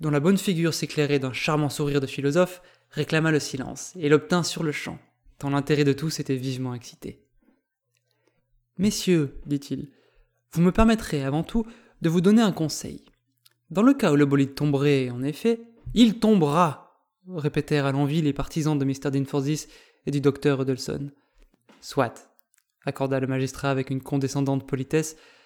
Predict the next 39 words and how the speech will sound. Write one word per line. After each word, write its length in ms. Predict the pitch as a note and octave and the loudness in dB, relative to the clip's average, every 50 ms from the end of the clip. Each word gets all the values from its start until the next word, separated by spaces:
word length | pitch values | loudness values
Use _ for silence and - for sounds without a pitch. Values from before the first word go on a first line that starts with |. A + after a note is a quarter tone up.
| _ _ - | _ _ -8
dont 100 | - D#3 | -4 -2
la 80 | C#3+ C#3 | 0 2
magistrature 600 | C#3 C#3 C#3+ D#3 - - - C#3+ - - D#3+ D#3+ | 2 2 2 0 -2 -2 -4 -4 -4 -2 -2 0
ne 80 | D#3 D3+ | 0 0
donne 180 | C3+ C#3 C3+ | 0 0 -2
pas 140 | C3 - F#3+ | 0 -2 -2
toujours 260 | F#3+ - E3 C3+ C3+ | -2 -2 -6 -4 -2
l'exemple, 460 | C3 C3+ C3 B2 C3 B2+ B2 - - - - | -2 -2 -2 -2 -4 -6 -6 -10 -16 -12 -6
même 160 | C3+ C#3 C#3+ | -4 -2 0
en 80 | D3+ D3 | 0 0
Amérique. 640 | C3+ B2 B2 B2 A#2+ B2 B2+ _ _ - - - _ _ _ _ _ _ _ _ _ _ _ _ _ _ _ _ _ _ _ _ _ _ _ _ - | 0 0 -2 -6 -8 -10 -14 _ _ -20 -20 -20 _ _ _ _ _ _ _ _ _ _ _ _ _ _ _ _ _ _ _ _ _ _ _ _ -6
Je 120 | D3 D3 | 2 4
n'y 140 | G3 A#3 A#3 | 6 6 6
vois, 260 | F3+ D#3 D#3 C#3+ D#3 | 6 6 4 4 4
pour 120 | - - C#3+ | 2 0 0
ma 100 | C#3+ C#3 | 0 2
part, 320 | - G3+ G3+ F#3+ D#3 - | 2 2 2 2 0 -2
aucun 260 | - F3 - G3+ F#3+ | -2 0 2 2 2
inconvénient, 480 | F3+ D#3+ - D#3+ D3+ D#3 E3 D#3 C#3 - - - - _ _ - | 2 0 0 -4 -2 0 0 0 -2 -4 -6 -16 -20 _ _ -10
et 80 | - E3+ | -8 -6
souhaite 240 | - - - D#3 - | -6 -2 -2 -2 -2
seulement 380 | - - F3+ E3+ D#3+ F#3 G#3 | -2 -2 0 0 0 0 0
qu'il 240 | G3+ - - - E3 | -2 -6 -6 -4 -4
ne 60 | D#3+ | -4
tombe 200 | D3 - C#3+ C3+ | -2 -4 -6 -4
pas 140 | - D3+ - | -2 -2 -2
sur 140 | - - E3+ | 0 0 -2
les 100 | D#3+ D3 | -2 -2
fleurs 220 | - - F#3 F3+ | 0 0 0 0
de 40 | E3 | 0
mon 160 | D#3 D#3 D#3 | 0 0 0
jardin. 360 | C3+ C#3 C3 B2 B2 A#2+ A2+ - _ _ - _ _ _ _ _ _ _ _ _ _ _ _ _ _ _ _ _ _ _ _ _ _ _ _ _ _ _ - | 0 0 0 -2 -4 -6 -8 -12 _ _ -20 _ _ _ _ _ _ _ _ _ _ _ _ _ _ _ _ _ _ _ _ _ _ _ _ _ _ _ -4
Quelques 300 | - D#3 C#3+ C#3+ - - | -2 -2 -2 -2 -6 -6
sourires 320 | - C#3+ C#3 D#3+ E3+ - | -4 -2 0 0 0 0
coururent 300 | - D#3 D3 D#3 D#3 D3 | 0 0 2 2 4 4
dans 80 | C#3+ C#3 | 4 4
l'assistance. 680 | C#3 B2+ - B2+ - - C3 B2+ C3 A#2+ - - - _ _ _ _ _ _ _ _ _ _ _ _ _ _ _ _ - | 2 0 -4 -10 -12 -12 -10 -10 -10 -10 -12 -16 -18 _ _ _ _ _ _ _ _ _ _ _ _ _ _ _ _ -8
mister 200 | - C3 - C#3+ C3+ | -8 -6 -4 -4 -4
Pross 340 | - - E3+ F3 E3 - | 2 4 4 4 4 2